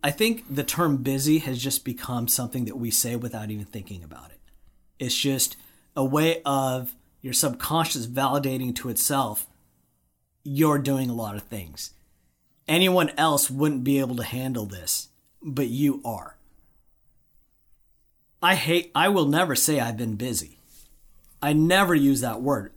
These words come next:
I'll say I've been productive. I say that all the time because now all of a sudden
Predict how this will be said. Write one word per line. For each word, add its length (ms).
I'll 120
say 200
I've 180
been 140
productive. 680
I 60
say 200
that 260
all 160
the 80
time 260
because 340
now 200
all 60
of 60
a 40
sudden 300